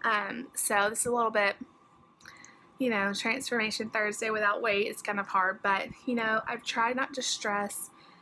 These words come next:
I have kind of eaten what I want, but trying not to overeat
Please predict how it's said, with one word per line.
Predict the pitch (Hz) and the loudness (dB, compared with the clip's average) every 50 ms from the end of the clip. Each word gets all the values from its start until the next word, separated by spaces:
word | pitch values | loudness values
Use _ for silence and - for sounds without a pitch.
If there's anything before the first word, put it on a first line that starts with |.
| - - - | -16 -4 -2
I | - 196 208 214 214 | 0 0 0 -2 -6
have | 208 - 226 220 214 214 220 226 220 - - | -6 -2 0 2 2 2 2 0 -2 -4 -8
kind | - - 247 240 247 | -2 0 0 2 2
of | 240 233 - | 0 -2 -4
eaten | - 233 226 226 220 | -6 -4 -4 -2 -2
what | 226 214 196 | -2 -2 -2
I | 190 196 | -2 -2
want, | 196 202 226 233 240 233 233 226 - - - - | -2 0 2 2 2 2 0 -2 -6 -10 -8 -6
but | 233 214 - | -6 -4 -4
trying | - - 214 214 208 | -2 -2 -2 -2 0
not | 208 202 - - | -2 -2 -2 -4
to | - - | -8 -6
overeat | - 226 226 - 254 254 240 254 247 247 240 - - - - | -4 -4 -2 -2 -2 -4 -4 -6 -6 -6 -6 -8 -8 -10 -12